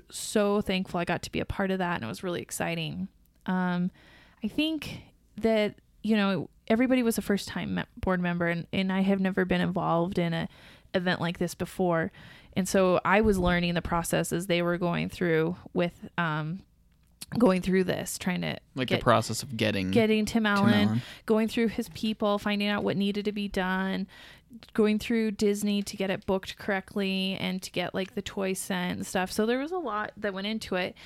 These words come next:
Speaker 1: And some of the little things kinda got overlooked 'cause you get so focused on trying to get talent there and get the
Speaker 2: Mm-hmm.
Speaker 1: event set up and confirmed that you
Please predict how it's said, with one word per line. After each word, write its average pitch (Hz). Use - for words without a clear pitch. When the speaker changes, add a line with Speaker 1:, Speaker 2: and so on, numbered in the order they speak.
Speaker 1:
And 233
some 294
of 403
the 392
little 269
things 262
kinda 254
got 220
overlooked 214
'cause 190
you 190
get 175
so 202
focused 233
on 180
trying 180
to 175
get -
talent 262
there 170
and 165
get 175
the 175
Speaker 2:
Mm-hmm. 165
Speaker 1:
event 233
set 175
up 175
and 165
confirmed 175
that 175
you 180